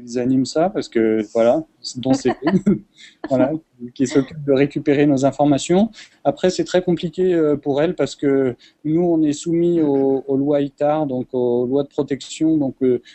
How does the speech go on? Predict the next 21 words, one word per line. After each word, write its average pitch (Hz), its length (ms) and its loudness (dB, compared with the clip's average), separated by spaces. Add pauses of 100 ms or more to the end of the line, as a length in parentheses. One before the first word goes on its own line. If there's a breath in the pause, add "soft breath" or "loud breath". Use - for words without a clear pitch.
(160 loud breath)
pour - 160 -6
communiquer, 156 580 0
on 139 220 2
est 135 160 -2
assez 156 440 -2
restreint 139 760 -2
et 127 80 -8
c'est 120 200 -12
très - 180 -6
difficile 156 640 -2
de 131 120 2
pouvoir, 127 500 0
euh, 123 240 -6 (100)
communiquer, 135 720 2
parler, 139 640 2
montrer 135 300 -4
des 127 100 -4
transparents, 131 560 -4
montrer 135 300 -4
des 127 120 2
choses. 175 320 -2